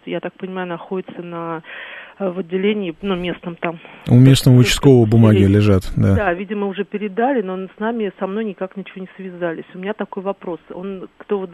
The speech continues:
Speaker 1: ну, приезжав-, приезжавший, ну, кто приехал на, по вызову, они сказали, что вам нужно будет бумагу о том, что, м,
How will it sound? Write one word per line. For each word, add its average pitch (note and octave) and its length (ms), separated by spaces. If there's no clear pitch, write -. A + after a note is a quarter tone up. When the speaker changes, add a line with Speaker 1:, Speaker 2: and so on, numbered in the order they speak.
Speaker 1:
ну, F#3 300
приезжав-, F#3 560
приезжавший, G3 1000
ну, F3+ 160
кто - 180
приехал E3+ 480
на, D#3+ 360
по F#3 140
вызову, E3+ 400
они F#3+ 260
сказали, F#3 320
что F#3 140
вам F#3+ 200
нужно F#3 220
будет F3+ 240
бумагу G3 600
о F#3+ 100
том, G#3+ 240
что, F#3 380
м, F#3 680